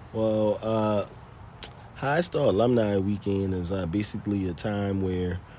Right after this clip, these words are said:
uh, people who played for their old high schools,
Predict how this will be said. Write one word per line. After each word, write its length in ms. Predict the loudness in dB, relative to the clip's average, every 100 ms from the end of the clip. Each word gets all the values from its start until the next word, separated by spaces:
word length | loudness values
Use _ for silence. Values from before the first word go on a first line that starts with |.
| -18 -18 -14 -10
uh, 340 | -6 -6 -8 -12 -18 -18 -18 -18 -18 -16 -8
people 280 | -2 0 2
who 160 | 2
played 260 | 2 4 4
for 120 | 4
their 140 | 4 4
old 300 | 4 4 4
high 260 | 4 2
schools, 520 | 2 2 2 2 -2